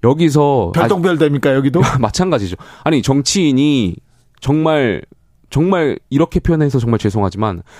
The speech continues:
Speaker 1: 감옥에라도 가겠다라는 결기 없이 어떻게 정치를 합니까? 어떻게 그러한 결기도 없이 국민을 설득하고 당원을 설득합니까? 물론 감옥 가면 안 되죠. 감옥
Speaker 2: 네.
Speaker 1: 갈 일이 있어서도 안 되지만 그러한 결기와 용기를 가진 자만이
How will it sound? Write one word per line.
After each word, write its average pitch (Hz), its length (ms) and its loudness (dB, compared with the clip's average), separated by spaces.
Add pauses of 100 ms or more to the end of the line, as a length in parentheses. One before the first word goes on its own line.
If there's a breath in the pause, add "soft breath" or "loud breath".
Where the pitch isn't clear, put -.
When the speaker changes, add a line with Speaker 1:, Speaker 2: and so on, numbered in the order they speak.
(200 loud breath)
Speaker 1:
감옥에라도 196 640 0
가겠다라는 151 560 -2
결기 147 320 2
없이 123 240 0
어떻게 120 260 0
정치를 120 300 -2
합니까? 92 320 -6 (480 soft breath)
어떻게 202 360 0
그러한 202 320 0
결기도 147 360 2
없이 120 400 0
국민을 151 360 0
설득하고 131 480 -2
당원을 127 340 0
설득합니까? 110 640 -4
물론 123 260 2 (280 loud breath)
감옥 123 220 -2
가면 147 200 0
안 90 140 -2
되죠. 90 240 0
감옥 127 240 0
Speaker 2:
네. 151 60 0
Speaker 1:
갈 147 140 2
일이 131 180 2
있어서도 139 360 0
안 92 140 -2
되지만 98 480 -4 (320 loud breath)
그러한 160 420 2
결기와 123 460 2
용기를 127 380 2
가진 113 280 0
자만이 92 560 -2